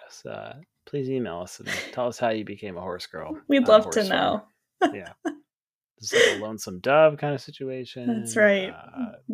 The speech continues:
Speaker 2: Does your daddy own Churchill Downs? Like, how does that work for you? <laughs> We need
Speaker 1: the
Speaker 2: to
Speaker 1: glue
Speaker 2: know.
Speaker 1: factory?
Speaker 2: Oh.
Speaker 1: Do you have a family glue factory, maybe?
Speaker 2: That's not a horse farm. <laughs>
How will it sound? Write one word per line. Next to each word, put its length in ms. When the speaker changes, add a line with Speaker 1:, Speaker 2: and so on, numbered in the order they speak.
Speaker 2:
Does 260
your 200
daddy 400
own 180
Churchill 420
Downs? 920
Like, 220
how 140
does 200
that 380
work 340
for 140
you? 460
<laughs> 80
We 100
need 220
Speaker 1:
the 80
Speaker 2:
to 60
Speaker 1:
glue 20
Speaker 2:
know. 260
Speaker 1:
factory? 560
Speaker 2:
Oh. 500
Speaker 1:
Do 60
you 60
have 100
a 20
family 300
glue 240
factory, 420
maybe? 300
Speaker 2:
That's 180
not 140
a 80
horse 320
farm. 680
<laughs> 40